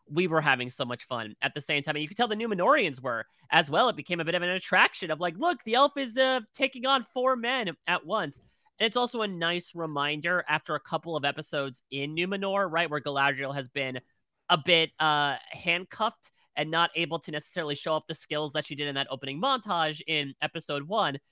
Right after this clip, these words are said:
that she's still got it. Uh, not only does she have it, she's willing to pass that on to others, but she still, uh, is backed up into a corner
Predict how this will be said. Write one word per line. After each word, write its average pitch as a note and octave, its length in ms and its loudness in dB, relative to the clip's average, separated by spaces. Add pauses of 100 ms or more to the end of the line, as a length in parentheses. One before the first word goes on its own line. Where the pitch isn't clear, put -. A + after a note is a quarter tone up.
(240)
that A3+ 100 -4
she's B3+ 220 -8
still E3+ 220 -4
got A2+ 280 -4
it. - 120 -12 (280)
Uh, C#3+ 180 2
not A#3 180 2
only G#3+ 140 -4
does E3+ 120 -2
she D#3 120 -10
have C#3 200 2
it, B2 80 -12
she's C3+ 160 -12
willing C3+ 180 -4
to C3 80 -12
pass B2+ 360 -4
that A#2+ 320 0
on B2+ 200 -2
to - 320 -12
others, C#3+ 460 2 (720)
but C#4 260 6 (360)
she B3+ 180 -8
still, F4+ 380 4
uh, B3+ 200 0
is A#3 140 2
backed A#3+ 320 6
up G#3+ 120 4
into F#3+ 240 0
a E3+ 40 -8
corner D3+ 460 -2